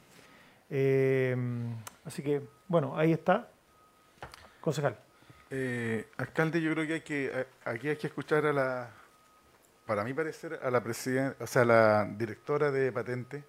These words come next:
Speaker 2: y ella es clara en decir lo que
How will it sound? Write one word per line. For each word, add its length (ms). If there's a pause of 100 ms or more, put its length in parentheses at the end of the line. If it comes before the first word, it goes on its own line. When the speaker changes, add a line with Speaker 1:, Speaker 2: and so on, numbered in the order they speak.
(680)
Speaker 2:
y 180
ella 340
es 140
clara 480
en 100
decir 320
lo 120
que 760